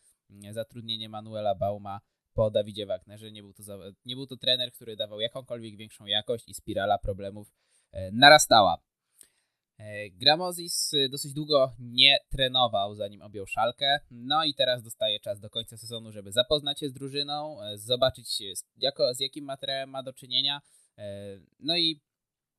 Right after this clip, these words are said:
e, żeby od przyszłego sezonu, gdzie ta przerwa między, mm, pierwszą, końcem pierwszej a startem drugiej Bundesligi będzie dosyć krótka, e, przygotować zespół jak najlepiej do startu w drugiej lidze. Jego kontrakt zostanie automatycznie przedłużony,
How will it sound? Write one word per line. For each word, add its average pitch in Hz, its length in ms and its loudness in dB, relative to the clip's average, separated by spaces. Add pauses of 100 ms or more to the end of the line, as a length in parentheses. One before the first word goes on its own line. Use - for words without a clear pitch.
(220)
e, 107 200 -2
żeby 113 260 -2
od 131 180 -2
przyszłego 123 480 -2
sezonu, 117 640 -6
gdzie 104 140 -18
ta - 100 -8
przerwa 113 440 0
między, 101 520 -10 (140)
mm, 101 220 -20
pierwszą, 120 500 -8 (220)
końcem 127 400 -4
pierwszej 127 400 -2
a 110 40 -2
startem 113 360 -6
drugiej 113 220 -10
Bundesligi 110 520 -18
będzie 107 240 -18
dosyć - 240 -20
krótka, 131 460 -8 (380)
e, - 200 -10
przygotować 135 640 2
zespół 110 420 -8
jak 113 260 4
najlepiej 107 460 0
do 98 100 -12
startu 107 340 -4
w - 20 -16
drugiej 101 280 -10
lidze. 127 220 2
Jego 107 180 6
kontrakt 120 380 -2
zostanie 107 360 -4
automatycznie 147 640 4
przedłużony, 120 600 -8